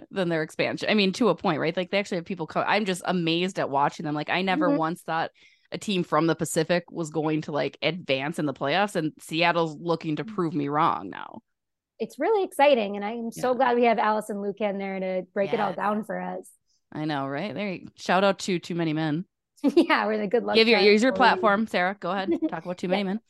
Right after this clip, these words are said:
Speaker 2: We love the podcast. Uh, what can I say? We have, it's like our group chat come to life. It's like this. I mean, we gotta support good podcasts in hockey these days, 'cause
Speaker 1: Exactly.
Speaker 2: sometimes they're hard to come by, but
Speaker 1: Mm-hmm.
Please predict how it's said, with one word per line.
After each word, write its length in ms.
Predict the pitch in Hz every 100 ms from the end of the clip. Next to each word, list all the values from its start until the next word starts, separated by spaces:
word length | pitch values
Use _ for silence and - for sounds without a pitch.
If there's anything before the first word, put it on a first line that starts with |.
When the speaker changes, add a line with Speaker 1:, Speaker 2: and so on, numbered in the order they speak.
| _ _ _ -
Speaker 2:
We 140 | 302
love 400 | 285 285 330 320
the 220 | 330 302 240
podcast. 680 | 226 208 220 202 220 311 -
Uh, 100 | 233
what 140 | 220 214
can 100 | 240
I 120 | 226
say? 340 | - 202 196
We 100 | 226
have, 200 | 277 269
it's 100 | 285
like 100 | 339 339
our 120 | 330
group 260 | 226 285
chat 280 | - 294 269
come 160 | 240 226
to 80 | 269
life. 320 | 226 190 220 262
It's 120 | -
like 220 | 311 294
this. 360 | 349 269 214 -
I 40 | 233
mean, 160 | 240
we 100 | 247
gotta 380 | 277 339 330 330 - _ _ _ _ _ _ _ _ _ _ _ _ _
support 500 | - - 285 285 285
good 240 | 220 262 220
podcasts 560 | 240 233 233 226 214
in 80 | 214
hockey 340 | 214 196 196 185
these 200 | 185 170
days, 240 | 185 -
'cause 100 | 254
Speaker 1:
Exactly. 100 | 254
Speaker 2:
sometimes 460 | 269 208 226 214 214
they're 160 | 220 214
hard 220 | 202 190
to 80 | 208
come 220 | 185 180
by, 380 | 185 - 208 185
but 220 | - -
Speaker 1:
Mm-hmm. 480 | 135 151 160 156